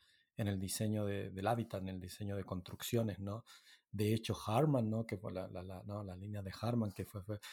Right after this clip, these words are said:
la escuela alemana fue la que un poco empezó a, a estudiar de manera más científica también esto, porque también tiene una tradición muy importante con, con, con los taurinos y con el trabajo de las, de las varillas, que es algo que seguro también lo vamos a comentar, ¿no?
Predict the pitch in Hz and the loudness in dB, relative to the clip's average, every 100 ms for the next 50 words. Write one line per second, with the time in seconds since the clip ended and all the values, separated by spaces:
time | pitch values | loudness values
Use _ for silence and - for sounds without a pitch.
0 | - - - 170 185 135 156 151 117 127 | -6 -6 6 8 10 10 8 6 4 4
1 | 120 110 104 113 113 117 113 - 110 107 | 2 2 -2 -2 0 0 0 -2 0 2
2 | 101 - _ - - 107 107 107 104 104 | 0 -6 _ -14 -8 -2 0 4 4 4
3 | 107 104 101 98 95 117 120 98 92 104 | 2 2 0 -2 -2 0 0 0 -2 0
4 | 110 117 107 104 101 110 120 123 113 104 | 2 2 0 0 2 2 2 2 2 2
5 | 104 95 - 107 107 104 98 92 104 104 | -2 -4 -4 -2 -2 -2 -2 -2 -2 -2
6 | 101 92 92 - _ _ - - _ - | -4 -4 -6 -10 _ _ -20 -20 _ -6
7 | 104 95 92 101 104 _ _ _ _ _ | -2 -2 -2 -6 -12 _ _ _ _ _
8 | 104 95 - 90 92 101 120 120 107 104 | -4 -4 -4 -4 -2 2 4 4 2 2
9 | 101 98 95 92 98 92 95 - 101 95 | 0 -2 -4 -6 -6 -4 -6 -6 -6 -4
10 | 95 98 98 - _ _ - 139 98 95 | -6 -8 -12 -18 _ _ -6 -4 -2 0
11 | 95 110 110 - 98 101 95 - 101 101 | 2 2 2 0 -2 -2 -2 -2 -2 0
12 | 101 98 98 98 98 95 92 92 95 117 | 0 0 0 0 0 0 0 0 4 4
13 | 104 95 107 | 4 2 0